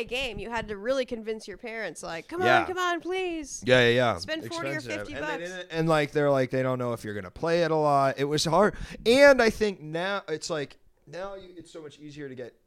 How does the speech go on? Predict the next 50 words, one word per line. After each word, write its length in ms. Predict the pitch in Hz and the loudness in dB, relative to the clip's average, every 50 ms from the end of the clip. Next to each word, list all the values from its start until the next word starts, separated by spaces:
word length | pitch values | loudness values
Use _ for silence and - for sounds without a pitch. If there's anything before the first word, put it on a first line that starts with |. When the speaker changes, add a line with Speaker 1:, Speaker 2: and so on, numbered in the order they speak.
| _ _ - | _ _ -14
Speaker 2:
like, 200 | 117 110 98 113 | -14 -14 -12 -12
you 60 | 120 107 | -14 -12
can 120 | - 110 | -12 -12
get 120 | 101 95 - | -12 -12 -12
games 220 | - 82 80 - | -14 -14 -14 -14
on 100 | - - - | -14 -8 -4
sale. 760 | - - - 196 196 190 185 180 175 170 165 156 156 151 - - _ - - - _ - | 2 4 6 8 10 10 10 12 12 12 10 10 6 4 0 -4 _ -20 -20 -20 _ -2
It's 180 | 127 139 135 160 | 0 2 4 4
like, 160 | 147 135 - | 4 4 2
Speaker 1:
Mm-hmm. 140 | 196 190 139 | -2 -6 -4
Speaker 2:
what 120 | 151 156 | 0 2
I 160 | 160 160 170 | 6 6 6
would 160 | 175 180 170 | 6 6 4
do 200 | 143 156 165 160 | 4 4 4 4
if 100 | 151 147 | 4 4
I 140 | 151 139 143 | 2 -2 -2
was 140 | 143 143 131 | -2 -4 -6
a 40 | 139 | -8
kid, 240 | 131 - 143 135 135 | -8 -4 -2 0 2
I'd 140 | 135 127 123 | 4 4 4
be 100 | 127 127 | 4 2
like, 180 | 123 117 110 - - | 2 2 2 4 6
all 200 | 135 135 135 135 | 8 10 10 10
I'd 120 | 131 127 | 8 4
want 200 | 123 117 117 117 | 2 0 -2 -2
is 100 | 117 113 120 | -4 -4 -4
Nintendo 380 | 117 107 - 117 110 107 107 | -4 -2 -2 0 0 0 0
eShop 440 | 85 78 98 95 - 127 113 113 107 | 0 0 -4 -2 0 0 0 0 0
money. 260 | 113 120 120 123 123 123 | 0 0 0 2 2 2
Like, 160 | 113 104 - | 2 0 0
I'd 200 | - 104 110 107 | 0 2 2 2
literally 320 | 107 107 107 104 104 104 | 2 2 2 2 2 2
ask 240 | 95 95 95 101 - | 2 0 0 -2 -2
for 60 | - | -2
that 140 | 104 101 98 | -2 -4 -4
for 140 | - - 82 | -4 -4 -4
every 260 | 71 101 98 101 101 | -4 -2 -2 -2 -2
single 240 | - - 98 90 92 | -2 -2 -4 -4 -6
Christmas. 460 | - - 82 82 - - 104 - - | -6 -6 -4 -4 -2 -2 -2 -2 0
Don't 140 | - 123 120 | 0 2 2
Speaker 1:
Mm-hmm. 80 | 127 160 | 4 4
Speaker 2:
get 120 | 156 143 | 4 4
me 80 | 135 135 | 2 0
a 20 | |
game, 160 | 123 127 123 120 | -2 -2 -2 -2
just 120 | 117 - | -2 -2
get 140 | - 120 113 | -2 -2 -4
me 100 | 110 104 85 | -4 -4 -4
eShop 240 | 101 92 - 80 78 | -6 -6 -6 -6 -6
money, 240 | 78 82 76 82 82 | -8 -10 -10 -10 -8